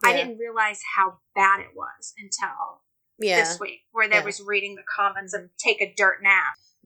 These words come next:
Speaker 2: Mm-hmm. Yeah, so if you didn't hear, this week, Courtney Stodden was in, giving an interview, and she said she thought it was rich that, you know,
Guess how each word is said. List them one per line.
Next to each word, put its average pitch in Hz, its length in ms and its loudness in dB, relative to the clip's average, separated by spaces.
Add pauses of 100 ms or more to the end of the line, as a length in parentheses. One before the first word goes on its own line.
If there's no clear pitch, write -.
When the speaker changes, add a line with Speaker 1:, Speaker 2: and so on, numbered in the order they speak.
Speaker 2:
Mm-hmm. 202 440 -8 (100)
Yeah, 269 280 6
so 277 180 2
if 262 140 2
you 269 100 -8
didn't 311 360 -2
hear, 214 400 2
this 240 200 0
week, 226 360 0
Courtney 240 340 2
Stodden 208 480 0
was 196 220 -2
in, 196 560 -2
giving 220 160 0
an 208 100 0
interview, 196 640 -2
and 190 200 0
she 208 200 2
said 202 200 0
she - 140 0
thought 196 240 6
it 190 180 4
was 202 300 0
rich 214 400 2
that, 185 400 6
you 220 120 -4
know, 190 320 0